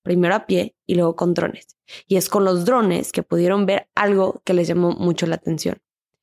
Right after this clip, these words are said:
Era la sábana del set de fundas y cubrecolchón que encontraron en el basurero de la casa. Y con esta pista empezaron a confirmar lo que todos querían que fuera mentira.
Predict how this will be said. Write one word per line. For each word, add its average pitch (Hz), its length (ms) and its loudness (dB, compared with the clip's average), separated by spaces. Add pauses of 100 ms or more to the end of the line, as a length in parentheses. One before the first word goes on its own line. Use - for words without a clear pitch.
(240)
Era 185 180 2
la 185 160 2
sábana 185 540 0
del 170 180 0
set 175 200 -4
de 180 100 0
fundas 175 460 0
y 175 60 -6
cubrecolchón 165 720 -2 (300)
que 196 100 0
encontraron 185 520 2
en 202 80 2
el 180 120 2
basurero 160 420 -2
de 160 100 -2
la - 140 -4
casa. - 360 -6 (580)
Y - 60 -16
con 214 180 2
esta 277 280 -2
pista 190 280 0
empezaron 175 440 2
a 185 100 0
confirmar 170 580 0
lo 180 160 -2
que 180 120 -2
todos - 460 -2
querían 175 340 -2
que 170 100 -10
fuera 160 220 -4
mentira. - 440 -8